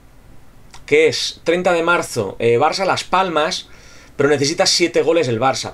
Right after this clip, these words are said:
Pero lo digo porque existe la posibilidad, aunque sea muy complicado, pero muchas de estas cartas lo decimos, ¿no? Todavía están en juego algunas mejoras. Lo que pasa es que ya va a haber muy poquitas después del parón de selecciones, ¿vale? Entonces Mascherano,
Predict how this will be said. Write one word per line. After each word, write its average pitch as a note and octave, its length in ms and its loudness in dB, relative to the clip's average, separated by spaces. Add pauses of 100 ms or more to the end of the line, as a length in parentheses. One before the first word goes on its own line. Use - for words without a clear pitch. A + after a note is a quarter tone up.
Pero G#3+ 200 4
lo G3 120 2
digo G3+ 240 4
porque D3 260 0
existe D3 340 -2
la E3 120 2
posibilidad, A#2 320 0
aunque C3 120 -4
sea A#2 120 0
muy B2+ 160 2
complicado, B2+ 520 2
pero C3 140 2
muchas C3+ 200 0
de - 20 2
estas B2+ 160 -4
cartas C#3+ 260 -2
lo B2 80 2
decimos, G#2+ 420 0
¿no? C#3 140 -6 (420)
Todavía D3 600 4
están E3 340 -2
en D#3+ 100 -2
juego E3+ 580 0
algunas C3+ 420 0
mejoras. A#2 500 -2
Lo A2+ 120 0
que B2 80 0
pasa D3+ 180 0
es - 20 -2
que D3 60 -2
ya D3+ 140 4
va D3 80 2
a - 20 2
haber C#3+ 160 0
muy D3 240 0
poquitas C3+ 420 0
después B2 300 -4
del C3+ 120 0
parón A#2+ 220 0
de B2+ 80 -4
selecciones, G2+ 420 -4
¿vale? C3 120 0
Entonces C3+ 200 0
Mascherano, E3 580 -2